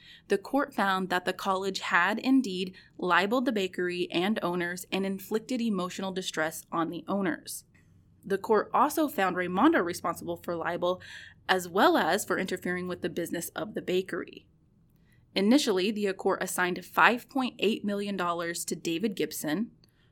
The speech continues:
three million dollars to his father, Alan Gibson Senior,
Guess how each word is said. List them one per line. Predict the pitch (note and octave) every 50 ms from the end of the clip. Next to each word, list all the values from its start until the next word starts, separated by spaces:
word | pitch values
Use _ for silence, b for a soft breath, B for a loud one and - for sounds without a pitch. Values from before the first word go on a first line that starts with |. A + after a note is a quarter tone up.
| b b _
three | - F#3 G#3 C#4 D#4 E4
million | C4+ A3 F#3+ F#3 F#3+ F#3
dollars | F3 E3+ E3 E3 E3+ E3+ -
to | - F3
his | F3+ G3 F3 E3 -
father, | - - B3 A#3+ F#3 F#3 F3 F3 G3 A3+ A3+ - _ _ -
Alan | F3 F3 F3+ F3+ F3 D#3
Gibson | - E3+ - - - E3
Senior, | F3 - - A#3+ A3+ G3 E3+ - - G3+ A3